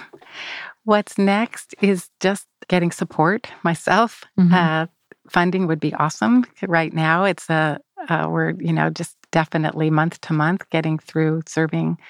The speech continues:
Speaker 1: uh, with the trauma coaching that I do and trainings. I do training for organizations, for individuals to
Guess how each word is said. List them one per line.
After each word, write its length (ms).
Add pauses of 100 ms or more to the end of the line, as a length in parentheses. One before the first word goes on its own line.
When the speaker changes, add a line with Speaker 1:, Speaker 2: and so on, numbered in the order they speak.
(520)
Speaker 1:
uh, 340
with 180
the 80
trauma 340
coaching 460
that 140
I 120
do 540
and 500 (140)
trainings. 760
I 40
do 180
training 440
for 560 (560)
organizations, 1000
for 540 (140)
individuals 840
to 460